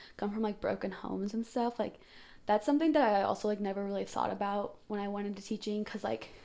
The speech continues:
it just felt like where I went to school when I was in elementary school, like, everything was, like, perfect. 'Cause, again, I was, like, your typical, like, white suburban area. Like, it didn't seem like anybody had problems. Like, the classrooms always went so smooth.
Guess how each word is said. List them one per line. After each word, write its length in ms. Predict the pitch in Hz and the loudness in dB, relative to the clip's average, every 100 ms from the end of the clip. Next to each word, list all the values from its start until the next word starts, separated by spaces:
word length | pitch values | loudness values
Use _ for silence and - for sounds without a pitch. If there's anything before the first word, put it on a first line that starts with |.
| - | -10
it 100 | - | -4
just 200 | 220 220 | -2 2
felt 120 | 220 214 | 4 4
like 120 | 214 | 2
where 160 | 208 - | -4 -4
I 140 | 180 | -6
went 160 | 196 196 | -6 -8
to 80 | |
school 200 | - 220 | -6 -2
when 80 | 214 | 0
I 40 | 208 | 0
was 100 | 214 | 0
in 60 | |
elementary 340 | 214 214 214 - | 0 0 -2 -2
school, 140 | 214 | -2
like, 140 | 208 | -2
everything 600 | - 196 208 208 202 202 - - - - - | -2 -2 -2 -2 -4 -4 -8 -16 -16 -16 -4
was, 100 | 240 | 2
like, 160 | 233 - | 2 2
perfect. 540 | 214 202 208 196 196 | 0 0 2 2 0
'Cause, 100 | 202 - | -6 -4
again, 220 | 208 208 | 2 4
I 80 | 202 | 4
was, 100 | 208 | 2
like, 140 | 214 233 | 0 4
your 220 | 226 247 - - - | 4 2 -8 -20 -6
typical, 400 | 214 240 - 226 | -4 -2 0 0
like, 120 | 220 190 | 0 -2
white 240 | 190 - | -2 -2
suburban 340 | 214 208 196 | -4 -4 -4
area. 340 | - 196 196 196 | -4 -2 0 0
Like, 160 | 196 - | 0 -4
it 60 | |
didn't 200 | 208 214 | -6 -6
seem 100 | 214 | -6
like 120 | 214 - | -6 -6
anybody 300 | 202 202 214 | -6 -4 -4
had 200 | 214 208 | -4 -6
problems. 600 | - 190 190 196 202 208 | -4 -4 -2 -2 -2 -4
Like, 140 | 202 | -4
the 80 | 214 | -6
classrooms 480 | - 202 190 214 - | -4 -6 -4 -4 -2
always 240 | 202 208 | -4 -2
went 140 | 214 - | -6 -6
so 180 | 196 | -8
smooth. 560 | 196 - 190 190 190 | -8 -6 -4 -2 -4